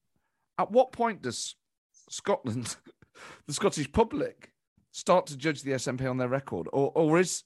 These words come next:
or, or as effectively, because Labour has, uh, until recently been a basket case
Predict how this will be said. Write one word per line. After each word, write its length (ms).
or, 220
or 280
as 240
effectively, 760
because 360
Labour 340
has, 160
uh, 40
until 260
recently 580
been 180
a 80
basket 500
case 480